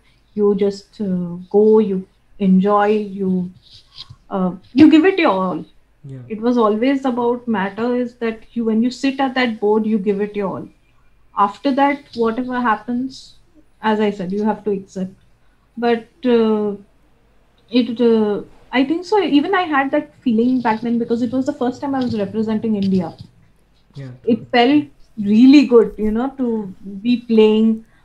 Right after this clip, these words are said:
Speaker 1: for the country. It, it somehow it's different when,
Speaker 2: Yeah.
Speaker 1: uh,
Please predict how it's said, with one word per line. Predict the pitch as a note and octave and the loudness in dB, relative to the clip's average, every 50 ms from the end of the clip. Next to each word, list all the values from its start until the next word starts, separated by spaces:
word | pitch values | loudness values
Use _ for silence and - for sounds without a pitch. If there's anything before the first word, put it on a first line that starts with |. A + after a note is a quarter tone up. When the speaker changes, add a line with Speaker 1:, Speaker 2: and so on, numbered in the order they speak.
| _ _ | _ _
Speaker 1:
for | - A3+ | -4 0
the | G#3+ A3+ | 0 0
country. | A3 A3+ G3+ F#3 F#3 G3+ G3 F#3+ - | 2 2 2 2 0 0 -4 -2 -2
It, | B3 A#3 C#4+ | -2 0 2
it | A3+ A#3 A#3 - | 0 0 0 2
somehow | C#4 C4 C4+ D4 F4+ F#4 | 2 2 2 4 4 2
it's | G4 F4+ D4 A#3+ A3+ | 2 2 0 -2 0
different | G3 B3+ C4 C4 - - A3+ G3+ F3+ F3 F#3 F#3 - _ _ _ _ _ _ _ _ _ _ _ _ _ | 2 2 2 2 0 -4 -8 -6 -6 -8 -10 -14 -16 _ _ _ _ _ _ _ _ _ _ _ _ _
when, | - G3+ G#3+ G#3 G#3 G#3 G#3 G3 G3 | -8 -4 -4 -2 -2 -4 -4 -6 -6
Speaker 2:
Yeah. | |
Speaker 1:
uh, | F#3+ F3+ D#3+ | -8 -8 -12